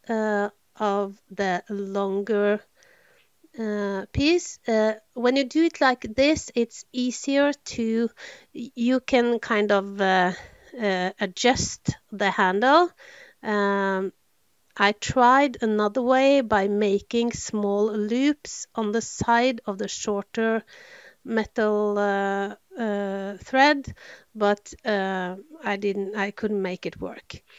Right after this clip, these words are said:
Uh, I'm securing, uh, the handle by twisting the two ends together in the back,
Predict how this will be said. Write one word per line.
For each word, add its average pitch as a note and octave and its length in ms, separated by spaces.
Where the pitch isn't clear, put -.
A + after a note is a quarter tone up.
Uh, A#3 360
I'm B3+ 280
securing, E4 720
uh, A#3 800
the A3 260
handle C4+ 440
by G#3 400
twisting C4 680
the A#3+ 100
two A3+ 320
ends G#3 520
together A#3 540
in G#3+ 200
the G3+ 80
back, E4 640